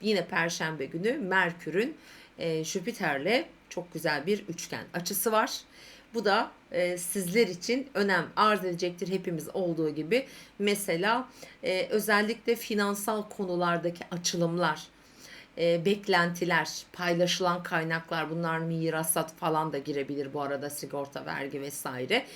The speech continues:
Çünkü bu alanlarda biraz kritik zamanlar geçiriyor,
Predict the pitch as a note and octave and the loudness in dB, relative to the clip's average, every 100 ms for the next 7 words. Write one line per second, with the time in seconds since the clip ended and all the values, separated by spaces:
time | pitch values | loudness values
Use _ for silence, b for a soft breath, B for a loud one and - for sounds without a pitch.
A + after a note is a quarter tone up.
0 | B - F#3 F#3 E3+ F3 E3 E3 D#3+ E3 | B -10 -6 0 2 4 0 0 0 0
1 | D#3+ D#3+ E3 - E3+ E3+ G#3 - D#3 C#3 | 2 0 -2 -4 -4 -2 -8 -4 -4 -2
2 | C3 C3 C3 C#3 C3+ - D3 D3 | -6 -6 -6 -6 -8 -8 -2 -2